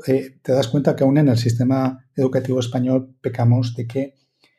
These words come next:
nos centramos en, en,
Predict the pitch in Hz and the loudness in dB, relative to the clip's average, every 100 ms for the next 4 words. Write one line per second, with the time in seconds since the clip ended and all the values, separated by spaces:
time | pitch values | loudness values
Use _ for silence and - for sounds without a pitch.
0 | _ _ _ - 117 127 117 127 131 131 | _ _ _ -4 -2 2 2 4 4 2
1 | 131 139 127 117 117 117 123 117 113 107 | 0 -2 -2 -2 -2 -4 -2 0 0 -2
2 | 104 | -10